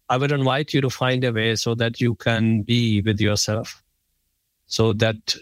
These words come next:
the dysfunctions we have become clear. And,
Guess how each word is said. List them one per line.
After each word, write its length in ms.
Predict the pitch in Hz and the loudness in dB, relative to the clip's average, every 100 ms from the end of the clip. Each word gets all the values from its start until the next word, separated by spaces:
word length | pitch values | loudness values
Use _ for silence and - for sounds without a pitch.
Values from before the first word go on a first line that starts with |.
| - | -2
the 140 | 120 | 0
dysfunctions 720 | 113 - 127 131 - 120 113 | 0 0 0 0 0 0 0
we 160 | 110 107 | 0 0
have 460 | 113 113 107 110 - - | 0 -2 -2 -4 -8 -10
become 280 | 104 110 | -2 -2
clear. 440 | 107 107 101 101 127 - _ _ _ _ _ _ _ _ | 0 0 2 2 -2 -6 _ _ _ _ _ _ _ _
And, 580 | 117 113 110 110 110 104 | 0 2 2 0 0 -2